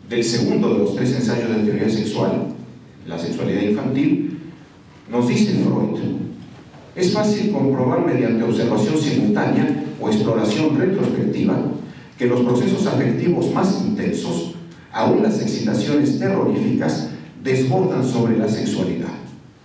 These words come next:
En el escolar, la angustia frente a un examen, la tensión provocada por una tarea de difícil solución puede cobrar importancia,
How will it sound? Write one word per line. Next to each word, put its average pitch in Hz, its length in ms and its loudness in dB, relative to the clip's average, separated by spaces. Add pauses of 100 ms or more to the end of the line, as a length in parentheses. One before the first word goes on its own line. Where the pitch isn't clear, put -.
(340)
En 117 120 -2
el 123 120 4
escolar, 117 720 0 (220)
la 117 260 0
angustia - 400 2
frente - 360 0
a - 60 0
un - 120 4
examen, 175 760 0 (420)
la 123 160 2
tensión 143 460 2
provocada - 800 0
por 110 560 0 (240)
una - 260 2
tarea - 320 0
de - 200 0
difícil - 420 0
solución - 500 0 (560)
puede - 340 2
cobrar 123 320 -2
importancia, 143 720 0